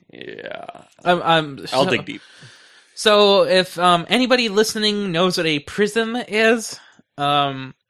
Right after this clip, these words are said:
Speaker 2: please write to Ryan Rampersad at Bulkbag Street, Northwest South New France,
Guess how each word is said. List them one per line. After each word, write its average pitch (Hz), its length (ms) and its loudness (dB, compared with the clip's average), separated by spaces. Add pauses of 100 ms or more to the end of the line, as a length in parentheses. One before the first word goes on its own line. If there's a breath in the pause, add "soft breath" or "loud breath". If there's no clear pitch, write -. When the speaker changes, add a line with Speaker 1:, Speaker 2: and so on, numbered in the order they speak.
(220)
Speaker 2:
please 247 360 0
write 196 300 0
to 185 400 -2
Ryan 208 260 2
Rampersad 190 640 2
at 151 320 4
Bulkbag 180 400 2
Street, 165 500 2
Northwest 160 960 0
South 151 400 0
New 156 160 -6
France, 135 580 -2